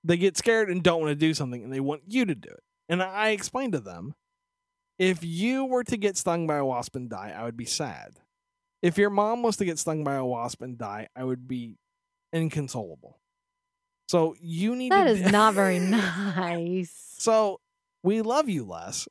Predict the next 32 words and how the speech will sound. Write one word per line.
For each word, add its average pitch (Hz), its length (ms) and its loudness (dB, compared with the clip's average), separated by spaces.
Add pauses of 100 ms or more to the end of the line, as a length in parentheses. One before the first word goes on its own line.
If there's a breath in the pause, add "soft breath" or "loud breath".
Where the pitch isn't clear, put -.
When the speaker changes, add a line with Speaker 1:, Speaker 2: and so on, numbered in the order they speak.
Speaker 1:
So - 140 0
you 180 280 0
need 226 160 -2
to 208 60 -2
do 220 100 -2
this. 185 200 0
Now, 139 320 -4
what 226 140 2
I 240 40 2
really 277 280 0
said 151 220 0
was, 110 340 -8 (1040)
if 214 160 6 (180)
it's 196 240 2
not 254 200 4
okay 254 300 2
for 208 200 0
you 190 300 4
to 202 120 2
do 104 200 -6
it, 104 120 -10 (160)
why 185 280 2
is 269 200 0
it 247 80 2
okay 226 300 2
for 208 180 0
your 185 160 4
mom 196 460 2
to 104 100 -10
do 67 180 -14
it? - 140 -20 (240)
Speaker 2:
Mm-hmm. 170 360 -4